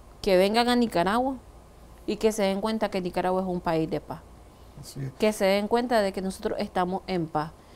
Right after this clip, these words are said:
Speaker 1: y que no es todo, que lo que hay en las redes solamente es manipulación.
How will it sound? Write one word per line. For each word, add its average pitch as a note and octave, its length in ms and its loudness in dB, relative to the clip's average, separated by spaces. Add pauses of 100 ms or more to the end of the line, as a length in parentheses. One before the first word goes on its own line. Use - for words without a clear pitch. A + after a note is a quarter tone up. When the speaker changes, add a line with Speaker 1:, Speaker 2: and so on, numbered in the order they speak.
(300)
Speaker 1:
y A#3 120 0
que A3+ 180 8
no G#3 120 2
es B3+ 200 0
todo, A3 460 10
que G3+ 300 4
lo G3+ 200 2
que G3+ 100 0
hay G#3+ 100 4
en B3 80 4
las C4 140 -2
redes B3 240 2
solamente A3+ 460 2
es A3 60 -4
manipulación. F#3+ 720 -4